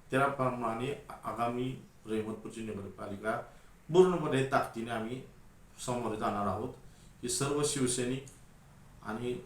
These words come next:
आमच्या सर्वांची या ठिकाणी भूमिका आहे. आमच्याकडं चांगल्या ताकदीचे उमेदवार हे तुम्हाला या पुढच्या, अ, काळात तुमच्या समोर येतील. फक्त आम्ही वरिष्ठांच्या निर्णयावरच अवलंबून आहे.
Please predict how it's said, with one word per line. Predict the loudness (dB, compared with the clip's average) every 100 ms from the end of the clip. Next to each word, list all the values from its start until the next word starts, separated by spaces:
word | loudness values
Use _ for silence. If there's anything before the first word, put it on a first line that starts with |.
| -10
आमच्या | -6 -4 -2
सर्वांची | 0 2 2 -2 -2 0 0
या |
ठिकाणी | 0 -4 -6 -6 -8 -12 -18 -20 -20 -14
भूमिका | -8 -4 -4 -4
आहे. | -6 -6 -8
आमच्याकडं | -4 -4 -4 -4 -6 -12 -20 -2
चांगल्या | 4 4 8 6
ताकदीचे | 6 2 2 -4 2
उमेदवार | 4 6 6 6 4 2 -12 -20 -20 -20 -20 -20 -20 -6 4
हे | 4 4 -4
तुम्हाला | -4 2 4
या | 4 2 -2 -8 -18 -20 -16
पुढच्या, | -14 -4 -2 -2 -4 -12 -20 -20 -20 -20 -18 -10
अ, | -8 -8 -2
काळात | 0 0 -4 -16 -20 -20 -20 -20 -12
तुमच्या | -10 -4 -4
समोर | -2 0 4
येतील. | 4 4 -2 -4 -18 -20 -20 -18
फक्त | -14 -2
आम्ही | 2 2 0 -2 -4
वरिष्ठांच्या | -4 -2 -2 -2 0 2 2
निर्णयावरच | 0 0 0 -2 -2 0 0 -2 -2
अवलंबून | 0 0 -2 -4
आहे. | -6